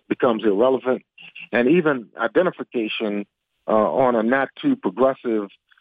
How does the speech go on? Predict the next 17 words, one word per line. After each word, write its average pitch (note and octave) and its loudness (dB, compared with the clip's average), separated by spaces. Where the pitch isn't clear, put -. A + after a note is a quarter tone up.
uh, - -4
orientation A2 0
is G#2 0
also B2+ 0
avoided, F#2+ -2
uh, F#2+ 0
because, G2 0
uh, F#2 2
even C#3+ 2
though, A#2+ 0
for B2 2
example, A#2 -2
the G2+ -6
Congressional A2 -4
Black G#2 -2
Caucus, G2 -2
I'm G#2 0